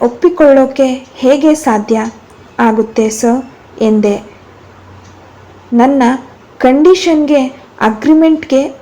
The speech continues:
ಒಪ್ಪಿಗೆ ಕೊಟ್ಟರೆ ಮಾತ್ರ ನಿನಗೆ ಅವಶ್ಯಕ ಇರೋ ಐವತ್ತು ಲಕ್ಷ ಅಮೌಂಟ್ ಕೊಡ್ತೀನಿ.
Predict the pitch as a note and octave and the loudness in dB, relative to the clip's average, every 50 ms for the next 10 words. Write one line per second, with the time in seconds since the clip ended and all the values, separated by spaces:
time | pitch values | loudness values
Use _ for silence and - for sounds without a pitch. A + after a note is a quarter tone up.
0 | - - - A#3+ B3+ B3+ - - F4+ E4+ F4 E4+ E4 - - C4+ C#4 - - C4 | -12 -4 -2 -2 -2 -2 -2 0 0 2 2 0 -2 0 -2 -2 -2 0 0 0
1 | B3 B3 A#3+ A#3 A3+ A3+ A3 A3 B3 C4 - - E4 D#4 D#4 D#4 - - - - | 2 2 2 2 2 0 0 -2 -2 -2 -2 -2 -2 -2 -2 -4 -8 -14 -20 -20
2 | - - - - C4+ C4+ D4+ D#4 D#4 - C#4 C4+ C#4 C#4+ - - A#3 A#3 A3+ B3 | -20 -16 -6 -2 0 2 2 2 2 2 2 0 0 -2 -4 -4 -4 -4 0 0
3 | C4+ C#4 C#4 - D4 C4+ C4+ - B3 A#3+ A#3+ - - B3+ A#3 A3+ A3 G#3+ A3 - | 0 0 0 0 -2 -2 -2 -2 -4 -4 -4 -4 -2 0 0 0 0 -4 -6 -4
4 | - G#3+ A#3 C4+ D#4 D4+ F4 E4+ - - - D4+ C4+ C4 B3 B3 B3+ - - B3+ | -2 0 0 2 2 0 0 -2 -2 -2 0 2 2 2 0 0 -4 -8 -4 -4
5 | A#3 A3+ - - A3+ A3+ B3+ D4 D4 C#4+ C#4 - - - - - - - _ - | -4 -4 -4 -4 -2 -2 -2 -2 -2 -4 -6 -8 -14 -20 -20 -20 -20 -20 _ -4
6 | - C4 A#3 A3+ A3+ A3+ - A3+ G#3+ G#3+ G#3+ G#3 G#3 G#3+ | 2 2 4 4 2 -2 -4 -2 -2 0 -2 -2 -4 -6